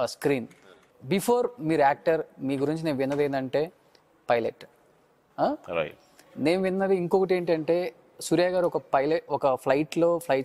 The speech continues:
Speaker 1: చేస్తున్నప్పుడు దానికి మీరు ఫ్లైట్
Speaker 2: <laughs>
Speaker 1: పైలట్ అయ్యుండి, సూర్య గారు ఎస్పెషల్లీగా మిమ్మల్ని ఆ సినిమాలో ఇంట్రడ్యూస్ చేద్దామని ఇంట్రడ్యూస్ చేశారంట.
Speaker 2: ఆ.
Speaker 1: నిజమా కాదా?
Speaker 2: కరెక్ట్, కరెక్ట్.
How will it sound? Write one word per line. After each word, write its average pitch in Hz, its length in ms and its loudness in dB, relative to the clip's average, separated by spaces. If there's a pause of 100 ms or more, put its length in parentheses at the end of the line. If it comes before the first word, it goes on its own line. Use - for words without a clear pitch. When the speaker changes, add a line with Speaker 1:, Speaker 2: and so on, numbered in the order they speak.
Speaker 1:
చేస్తున్నప్పుడు 143 640 0
దానికి 139 380 2
మీరు 147 220 2
ఫ్లైట్ 147 400 4
Speaker 2:
<laughs> 147 260 0
Speaker 1:
పైలట్ 160 320 2
అయ్యుండి, 156 460 2 (300)
సూర్య 170 320 2
గారు 185 220 2
ఎస్పెషల్లీగా 180 720 2
మిమ్మల్ని 160 400 0
ఆ 147 60 4
సినిమాలో 165 440 2
ఇంట్రడ్యూస్ 156 420 0
చేద్దామని 147 380 2
ఇంట్రడ్యూస్ 151 380 -2
చేశారంట. 123 380 -2
Speaker 2:
ఆ. 98 100 2
Speaker 1:
నిజమా 185 220 4
కాదా? 120 340 2 (180)
Speaker 2:
కరెక్ట్, 92 320 2
కరెక్ట్. 85 280 -12